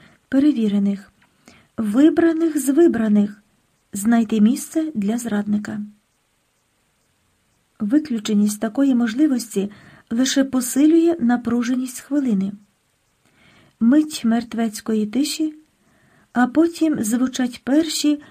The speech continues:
хоча і не зовсім виразні, але грізні у своїй суті, слова обурення. Ясно,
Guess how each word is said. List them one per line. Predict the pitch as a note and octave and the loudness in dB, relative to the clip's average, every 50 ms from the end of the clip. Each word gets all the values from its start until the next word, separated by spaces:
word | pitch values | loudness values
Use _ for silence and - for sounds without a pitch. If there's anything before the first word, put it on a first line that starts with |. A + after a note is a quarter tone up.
| - _ _ _ | -20 _ _ _
хоча | _ - - C#4 C4+ - D#4 | _ -2 0 0 0 2 2
і | D#4 D4 - C#4 C#4 | 2 2 2 2 2
не | C#4 D4 C#4 | 4 2 2
зовсім | A#3+ B3+ E4 E4+ E4+ - - C#4 C4+ | 4 2 2 2 0 0 0 0 2
виразні, | A#3 B3+ B3+ C#4 D#4 E4 D#4 - A3+ A3+ A3+ G#3+ G#3 - - - - - _ | 2 2 2 2 2 2 0 0 0 0 0 0 -2 -8 -18 -20 -20 -16 _
але | - A#3 B3 A#3+ C4 B3+ | -2 0 2 2 2 2
грізні | A3 A3 A#3+ D4 D#4+ D4+ C4 C4 C4+ B3 | 2 2 2 4 2 2 2 0 0 0
у | - B3 | 0 -4
своїй | - - B3 B3+ B3 B3+ A#3+ | -4 -2 -2 0 0 0 0
суті, | - - - D4 E4 E4 - E4+ D#4+ D#4+ - _ _ _ _ _ _ _ | -2 0 0 0 0 0 0 -2 -2 -2 -4 _ _ _ _ _ _ _
слова | - - - - A3 A#3 A3 G3+ A3 G#3 | -12 -10 -6 -4 -2 -2 -2 -2 -2 -4
обурення. | - A#3 G#3+ G#3+ D4+ D#4 D4+ B3 G#3 G3 G3 G3 G#3 G#3 - _ _ _ _ _ _ _ _ _ _ _ _ _ _ _ _ _ _ _ _ _ _ _ _ _ _ _ _ _ _ _ _ _ _ _ _ _ - | -4 -4 -2 0 0 0 2 2 0 0 0 -2 -4 -8 -14 _ _ _ _ _ _ _ _ _ _ _ _ _ _ _ _ _ _ _ _ _ _ _ _ _ _ _ _ _ _ _ _ _ _ _ _ _ -6
Ясно, | A3+ A3 D4+ E4 E4 - - G#3+ G#3+ G#3 G#3 G#3 | -2 0 0 -2 -2 -2 0 2 2 4 2 2